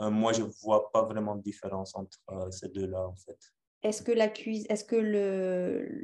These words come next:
Speaker 2: les termes cuisine botanique pourraient ressembler à, s-, à la manière dont on le dit en anglais, plant-based, cuisine à base de plantes, parce que le, le, le botanique a plutôt ce côté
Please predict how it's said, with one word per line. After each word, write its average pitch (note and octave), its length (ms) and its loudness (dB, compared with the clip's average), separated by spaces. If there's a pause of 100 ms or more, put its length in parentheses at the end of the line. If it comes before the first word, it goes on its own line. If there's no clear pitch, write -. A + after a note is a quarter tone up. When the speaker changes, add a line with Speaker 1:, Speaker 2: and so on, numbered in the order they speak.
Speaker 2:
les F#3+ 640 0
termes A3+ 340 4
cuisine G#3 280 -2
botanique G#3 500 2
pourraient G3+ 460 2
ressembler G3 540 -2
à, G3 80 0
s-, - 520 -12
à G3 140 -2
la F#3 100 0
manière G#3 260 4
dont G3 200 0
on F#3+ 60 2
le F#3+ 60 0
dit F#3+ 120 0
en F#3+ 140 2
anglais, G3 260 2
plant-based, G3+ 840 2 (560)
cuisine G3+ 200 -6
à G3+ 60 0
base G3+ 200 6
de G#3 80 4
plantes, A3+ 320 4
parce - 140 -10
que G#3 80 0
le, F#3+ 240 6
le, F#3+ 260 -2
le F#3 100 -2
botanique G#3 500 4
a F#3+ 80 4
plutôt G3 260 -2
ce G#3 100 -10
côté F#3+ 960 2